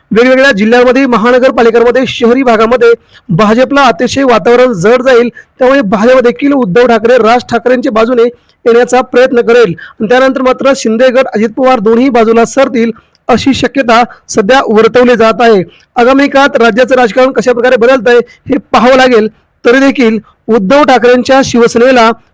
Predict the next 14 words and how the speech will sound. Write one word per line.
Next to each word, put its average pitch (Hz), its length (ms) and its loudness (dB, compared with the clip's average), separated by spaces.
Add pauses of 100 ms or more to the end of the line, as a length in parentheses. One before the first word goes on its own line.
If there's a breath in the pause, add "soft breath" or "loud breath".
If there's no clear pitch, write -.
खूप 277 260 -2
मोठे 240 340 0
चांगले 226 300 0
दिवस 240 280 0
आगामी 233 300 0
काळात 240 240 2
येतील, 240 300 -2 (300 loud breath)
अशी 269 260 0
शक्यता 240 420 0
सध्या 240 340 0
निर्माण 226 360 2
झाली 220 240 2
आहे. 214 240 2 (360 soft breath)
मित्रांनो, 226 540 2